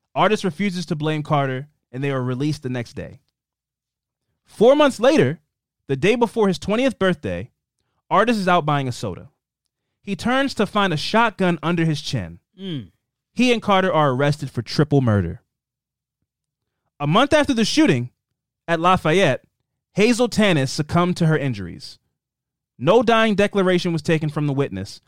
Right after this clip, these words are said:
Speaker 1: but Detective DeSimone was now investigating a triple homicide,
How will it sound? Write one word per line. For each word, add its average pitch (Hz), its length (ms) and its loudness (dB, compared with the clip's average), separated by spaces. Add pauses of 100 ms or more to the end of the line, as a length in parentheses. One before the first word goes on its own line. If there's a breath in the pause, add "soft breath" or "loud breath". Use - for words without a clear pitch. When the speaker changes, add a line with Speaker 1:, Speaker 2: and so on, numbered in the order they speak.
(240)
Speaker 1:
but 127 100 -6
Detective 180 500 0
DeSimone 147 580 0
was 120 140 -6
now 147 260 -2
investigating 127 680 -4
a 107 40 -6
triple 127 340 -4
homicide, 95 600 -8